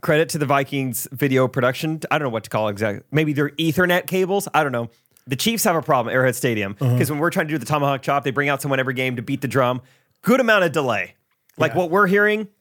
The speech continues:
Speaker 1: out of the speakers is different than what the drum is. Vikings Stadium got it figured out.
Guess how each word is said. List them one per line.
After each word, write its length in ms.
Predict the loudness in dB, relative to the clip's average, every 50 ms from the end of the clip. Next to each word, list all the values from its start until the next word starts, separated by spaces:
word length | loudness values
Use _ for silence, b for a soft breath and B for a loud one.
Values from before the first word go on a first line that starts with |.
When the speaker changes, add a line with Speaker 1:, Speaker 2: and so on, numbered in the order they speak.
| _
Speaker 1:
out 100 | -2 -2
of 60 | -2 -2
the 40 |
speakers 440 | -4 -2 -2 -2 0 0 0 0 2
is 100 | 0 0
different 360 | 0 -2 -2 0 0 -2 -2
than 120 | -2 -2 0
what 220 | 0 0 0 -2
the 140 | -2 -4 -4
drum 500 | -2 0 0 2 2 0 -2 -4 -8 -6
is. 460 | -2 0 2 2 2 0 -2 -4 -8 -10 _ _ _ _ _ _ _ _ _ _ -4
Vikings 340 | -2 0 0 0 -2 -4 -2
Stadium 200 | -2 -2 0 2
got 140 | 0 0
it 40 | 0 0
figured 300 | -2 0 0 2 2 0
out. 180 | 0 -2 -4